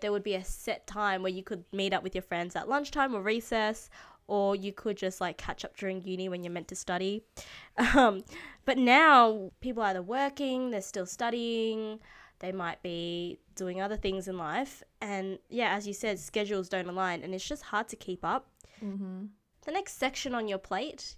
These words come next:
Speaker 1: is mashed potatoes. Now, I'm just kidding. <laughs> It is relationships, dating, partners, et cetera, et cetera.
Speaker 2: Mm.
Speaker 1: So, you know, this is, like, if you have a significant other, if you don't have a significant other, but you're, like,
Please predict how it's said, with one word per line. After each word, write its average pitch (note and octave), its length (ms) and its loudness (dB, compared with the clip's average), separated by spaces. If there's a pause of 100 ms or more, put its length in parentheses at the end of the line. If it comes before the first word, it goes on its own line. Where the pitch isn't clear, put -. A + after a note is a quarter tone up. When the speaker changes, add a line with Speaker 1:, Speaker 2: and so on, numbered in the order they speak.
(120)
Speaker 1:
is B3+ 240 -4
mashed A3 200 -6
potatoes. F#3+ 520 -4
Now, B3 180 2
I'm D#4 140 2
just E4+ 220 2
kidding. E4 520 4
<laughs> C#4+ 100 4 (1120)
It B3 160 8
is A#3+ 140 4
relationships, A#3+ 720 0
dating, F#3 580 -2 (140)
partners, F3+ 540 -4
et G3 120 -14
cetera, F3 320 -8
et - 120 -14
cetera. - 460 -12 (260)
Speaker 2:
Mm. G#3 300 -10 (100)
Speaker 1:
So, F#3+ 520 -4 (240)
you B3+ 80 -8
know, A3 340 -6
this C4 160 -8
is, A3+ 200 -6
like, F#3+ 360 -4 (240)
if G#3+ 100 -8
you A3+ 80 -2
have G#3 100 -4
a F3+ 360 -2
significant A3 580 -4
other, C#4+ 440 0 (120)
if - 140 -20
you F3 60 -10
don't A#3+ 220 -2
have B3+ 140 -2
a B3 40 -4
significant A#3 440 -6
other, A3 320 -2
but - 120 -8
you're, E3 160 -6
like, D#3+ 300 -6